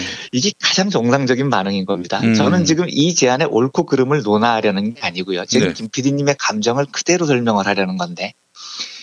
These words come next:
Speaker 1: 이런 엘리트주의가 얼마나 위험한지를 이야기하고 싶은 겁니다.
Speaker 2: 네.
Speaker 1: 지금 송호근 교수 주장의 논점은
Speaker 2: 음.
Speaker 1: 위기니까 국가는 물러서라는 겁니다.
Speaker 2: 음.
Speaker 1: 그리고 우리 같은 엘리트들이 재난을 지휘하겠다는 거죠.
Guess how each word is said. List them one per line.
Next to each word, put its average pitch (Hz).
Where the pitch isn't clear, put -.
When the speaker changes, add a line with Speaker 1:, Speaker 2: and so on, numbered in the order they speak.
Speaker 1:
이런 143
엘리트주의가 127
얼마나 170
위험한지를 147
이야기하고 98
싶은 -
겁니다. 85
Speaker 2:
네. 90
Speaker 1:
지금 -
송호근 175
교수 147
주장의 127
논점은 98
Speaker 2:
음. 92
Speaker 1:
위기니까 151
국가는 160
물러서라는 143
겁니다. 90
Speaker 2:
음. 87
Speaker 1:
그리고 151
우리 110
같은 156
엘리트들이 110
재난을 120
지휘하겠다는 160
거죠. 175